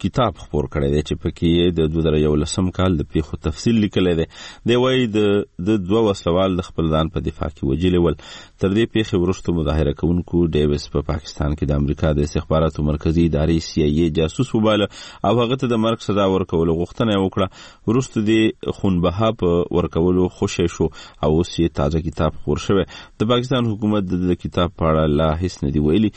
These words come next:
بشیر ګواخ له ریمن ډیویس سره ځانګړې مرکه کړې او دا راپور یې برابر کړی.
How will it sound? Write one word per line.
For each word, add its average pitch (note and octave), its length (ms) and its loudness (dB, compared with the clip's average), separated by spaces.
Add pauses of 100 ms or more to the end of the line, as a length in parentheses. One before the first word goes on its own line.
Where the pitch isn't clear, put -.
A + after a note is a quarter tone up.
(300)
بشیر A#2 320 2
ګواخ G#2 400 0
له F2 160 2
ریمن E2 280 0
ډیویس D#2 280 2
سره D2+ 140 0
ځانګړې D2+ 480 0
مرکه D2 340 -4
کړې - 160 2 (340)
او G#2 60 2 (100)
دا A#2 140 2
راپور C2+ 300 -2
یې C2+ 100 -4
برابر - 360 -8
کړی. - 140 -20